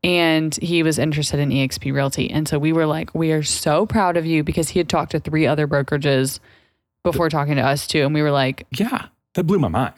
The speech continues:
Speaker 1: we were so happy 'cause I would say ninety percent of the people that we interview are like, "Oh, you're the first ones. I'm not planning to talk to anybody else." And we always tell them, we're like, "We want you to shop around." Like,
Speaker 2: Yes.
Speaker 1: we're so transparent
Speaker 2: Mm-hmm.
Speaker 1: that we want you to shop around and just see.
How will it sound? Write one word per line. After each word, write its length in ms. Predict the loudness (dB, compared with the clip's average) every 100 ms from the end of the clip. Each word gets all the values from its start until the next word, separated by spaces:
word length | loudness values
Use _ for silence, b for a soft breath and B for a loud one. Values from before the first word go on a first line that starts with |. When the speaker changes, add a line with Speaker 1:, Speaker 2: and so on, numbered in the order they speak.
| _ -2
Speaker 1:
we 100 | 0
were 260 | 2 0 -4
so 240 | -4 0 0
happy 260 | 0 -2
'cause 180 | -4 -4 -2
I 140 | 0
would 160 | 2 0
say 380 | 0 0 0 -4 b b b _ -2
ninety 280 | 2 2
percent 300 | -2 -2 -2
of 60 | -2
the 60 | -2
people 280 | -4 -2
that 120 | -2 -2
we 160 | -4
interview 540 | -4 -4 0 2 2 0
are 120 | 0
like, 380 | 0 0 -2 -6 _
"Oh, 160 | 0 2
you're 220 | 2 2
the 80 | 0
first 320 | 0 -2 0
ones. 280 | 0 0 0
I'm 140 | -2
not 160 | -2 -4
planning 280 | -2 -2 -2
to 80 |
talk 200 | -2 -4 -6
to 80 |
anybody 320 | -6 -4 -2 0
else." 280 | 0 -2 -6 B B -8 -2
And 160 | 0
we 180 | 2 4
always 300 | 4 2 2
tell 140 | 0 2
them, 140 | 2
we're 80 | 2
like, 180 | 0 0
"We 100 | 0
want 320 | 2 2 2
you 60 | 0
to 100 | 0
shop 300 | 0 0 0
around." 420 | 0 0 0 -4
Like, 360 | -2 2 2 2
Speaker 2:
Yes. 140 | 2
Speaker 1:
we're 640 | 2 2 4 4 2 0 -2
so 320 | -8 0 0
transparent 460 | 0 0 0 0 2
Speaker 2:
Mm-hmm. 60 | 2
Speaker 1:
that 100 | 2
we 80 | 0
want 240 | 0 0
you 60 | -2
to 60 | -2
shop 280 | -2 0 0
around 200 | 0 0
and 120 | -2
just 180 | -2 -2
see. 440 | 0 2 2 0